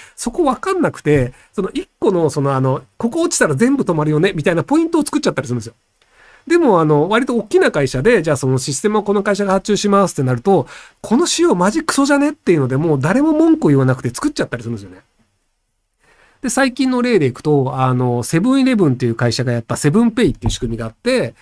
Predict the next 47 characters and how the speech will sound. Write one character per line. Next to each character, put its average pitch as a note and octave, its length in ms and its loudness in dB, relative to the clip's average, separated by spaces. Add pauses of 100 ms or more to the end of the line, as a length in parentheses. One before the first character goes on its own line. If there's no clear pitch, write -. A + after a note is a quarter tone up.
(380)
あ D3 140 -2
の、 C3 260 -2 (160)
他 G#3 160 -2
人 D4+ 260 2
の D4+ 120 0
パ A#3+ 160 0
ス C4+ 140 -4
ワ C#4 160 4
ー G3+ 80 2
ド C#3 100 -2
で B2+ 100 0
も C#3+ 240 4
誰 D3 240 2
で C4 120 2
も B3+ 100 4
再 A#3+ 260 2
発 - 220 -2
行 C3+ 160 -4
し - 80 -14
て B2+ 300 0 (180)
再 G3 240 0
設 G#3 200 -2
定 C3 200 2
で B2 80 2
き D#3+ 100 0
る C#3 80 0
っ - 20 -4
て A#2+ 200 -4
い C#3 200 4
う、 A2 120 -4 (220)
す - 220 -4
げ D#4 180 2
え - 20 4
便 G3 220 4
利 F3 100 2
な C3+ 100 2
機 D3 140 0
能 B2+ 80 2
が A#2 80 -2
あ A2+ 40 -2
っ - 40 -10
た A#2+ 80 -4
ん - 20 -4
で - 40 -8
す - 20 -14
よ A#2 80 -4
ね。 F3 160 -2